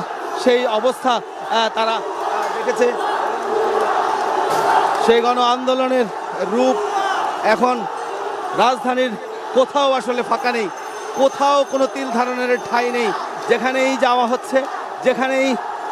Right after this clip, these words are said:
চোখ ফেলা যায়, সেখানেই গণমানুষের মিছিল, যেখানেই চোখ যায়, যত দূর চোখ যায়, সেখানেই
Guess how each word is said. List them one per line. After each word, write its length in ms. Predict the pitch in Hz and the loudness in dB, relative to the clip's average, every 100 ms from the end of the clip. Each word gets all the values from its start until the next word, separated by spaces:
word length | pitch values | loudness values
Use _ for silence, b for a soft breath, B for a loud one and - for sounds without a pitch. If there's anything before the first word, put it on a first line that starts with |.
| - | 0
চোখ 200 | 262 262 262 - | 4 4 2 -2
ফেলা 220 | 254 254 | 0 2
যায়, 260 | 247 247 247 - - - | 2 0 0 -4 -8 -4
সেখানেই 400 | 262 240 254 254 | -2 0 2 2
গণমানুষের 680 | 240 247 254 240 240 254 247 | 2 2 2 0 2 2 2
মিছিল, 320 | 240 233 254 185 - - - - | 0 0 0 0 -2 -6 -2 0
যেখানেই 380 | 233 254 262 262 | 2 2 0 0
চোখ 160 | 269 247 - | 2 2 2
যায়, 240 | 240 254 - - - - | 0 0 -4 -12 -10 0
যত 200 | 240 247 | 0 2
দূর 260 | 254 254 240 | 0 0 2
চোখ 140 | 262 240 208 | 0 2 0
যায়, 240 | 240 220 - - - | 0 0 -6 -10 -2
সেখানেই 460 | 254 254 262 254 | 2 2 2 0